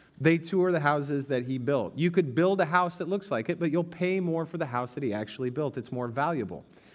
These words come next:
Why? Because the builder of the house has more glory than the house. If you, you're gonna pay a lot of money for a Frank Lloyd Wright house because of the name attached to the builder.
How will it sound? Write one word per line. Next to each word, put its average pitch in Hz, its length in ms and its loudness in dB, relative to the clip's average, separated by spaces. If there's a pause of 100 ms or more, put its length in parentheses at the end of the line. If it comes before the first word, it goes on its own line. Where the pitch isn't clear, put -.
(160)
Why? 147 580 4 (540)
Because 170 360 4
the 165 120 4
builder 190 560 4
of 175 240 2
the 165 100 0
house 156 460 0
has 156 260 0
more 160 220 0
glory 165 420 2
than 180 160 -2
the 175 60 -4
house. 180 520 -4 (840)
If - 80 -10
you, 156 80 -4
you're 170 160 2
gonna 202 160 0
pay 196 200 0
a 190 60 2
lot 180 160 2
of 180 60 -2
money 214 160 -2
for 190 160 -2
a 175 40 0
Frank 175 300 -6
Lloyd 180 200 0
Wright 180 200 0
house 220 280 -4
because 170 260 -2
of 175 80 2
the 185 100 0
name 202 380 -2
attached 175 540 -4
to 180 100 -2
the 170 80 -4
builder. 175 460 -4